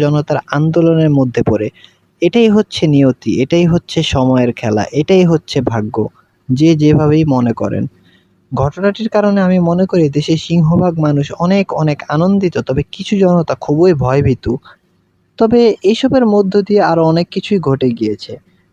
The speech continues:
ঠিকভাবে কাজ করা যাচ্ছিল না, আয় রোজগারের পথ প্রায়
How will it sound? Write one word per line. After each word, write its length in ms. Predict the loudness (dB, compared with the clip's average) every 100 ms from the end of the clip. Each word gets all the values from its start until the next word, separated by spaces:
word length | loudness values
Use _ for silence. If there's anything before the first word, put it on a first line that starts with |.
| _
ঠিকভাবে 420 | -4 0 2 2 0
কাজ 200 | -2 -4
করা 220 | -2 0 2
যাচ্ছিল 420 | 0 -2 -2 0
না, 140 | 2 0 -2
আয় 200 | 0 2
রোজগারের 500 | 2 0 0 0 -2
পথ 180 | -2 -4 -6 _
প্রায় 280 | -2 0